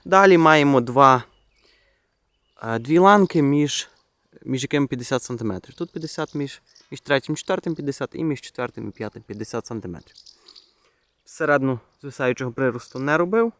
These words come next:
тому що, е, тут в мене одноплощина шпалера, і так вже тут, бачите, звисаючий приріст зроблений в цей бік. Тому в мене звисаючий приріст тільки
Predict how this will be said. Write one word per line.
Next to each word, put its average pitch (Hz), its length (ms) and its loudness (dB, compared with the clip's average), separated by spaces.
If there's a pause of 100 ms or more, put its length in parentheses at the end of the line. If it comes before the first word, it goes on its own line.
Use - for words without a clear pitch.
тому 160 140 -14
що, - 260 -18 (880)
е, 127 120 -10
тут - 160 -14
в 139 40 -6
мене 131 160 -2
одноплощина 135 520 -8
шпалера, 143 440 -4
і 127 40 -2
так 120 200 -10
вже 113 120 -10
тут, 110 160 -10
бачите, 110 380 -10 (280)
звисаючий - 460 -10
приріст 113 280 -8
зроблений 107 460 -2 (220)
в - 60 -20
цей 160 220 -10
бік. 139 300 -10 (400)
Тому 160 120 -8
в - 20 -4
мене 127 200 -4
звисаючий 117 680 -10
приріст 117 300 -10
тільки 120 320 -14